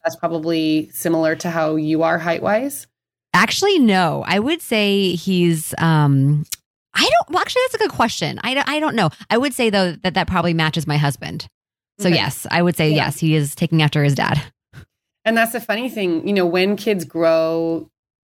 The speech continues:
Speaker 1: especially when they're growing pretty well in their <laughs> curve,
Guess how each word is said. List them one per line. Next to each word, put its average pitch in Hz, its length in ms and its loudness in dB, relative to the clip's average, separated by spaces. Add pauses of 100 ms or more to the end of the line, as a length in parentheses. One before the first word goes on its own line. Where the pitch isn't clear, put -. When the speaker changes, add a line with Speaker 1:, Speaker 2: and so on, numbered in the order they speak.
(460)
Speaker 1:
especially 226 340 -4
when 277 100 2
they're 165 100 0
growing 156 240 0
pretty 175 200 0
well 156 160 2
in 196 60 2
their 185 120 2
<laughs> - 120 -2
curve, 208 420 0